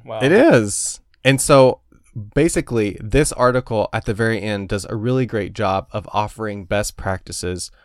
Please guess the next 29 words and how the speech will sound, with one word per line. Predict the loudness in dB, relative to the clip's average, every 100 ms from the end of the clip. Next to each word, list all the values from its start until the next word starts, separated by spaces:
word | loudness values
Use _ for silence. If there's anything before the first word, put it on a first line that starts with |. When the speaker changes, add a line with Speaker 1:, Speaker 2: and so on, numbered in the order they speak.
| _
Speaker 2:
for | _ 2 2
practitioners, | 2 -4 -4 -4 -4 -4 -4 -4 -6
for | -8 -10 -8
forecasters, | -4 -4 0 -2 -2 -4 -2 -2 -6 -18 -20 _
for | -12 -2
anyone | 0 2 0
that's | 0 -4 -4
using | -2 -2 -2 -4 -4 -6
social | -4 -4 -4 -6
media | -4 -4 -4
in | -6
order | -8 -8 -8
to | -12
convey | -12 -8 -6 -6
a | -6
weather | -6 -6 -6
message. | -8 -8 -12 -14 -20 _ -20 _
So | -4
basically | 0 2 0 -2 -2
what | -2 -2 -2
they | 0 0 0 -6
say | -6 0 4 4 0 -6 -12 _ _ _ -20 _ -6
is | -6 -2
that | -4 -4 -8
currently | -4 -2 0 -2 -2
when | 0 -2 -2
we | -2 -2
are | -4
communicating | -4 -6 -4 -4 -4 -4 -4 -4 -6 -10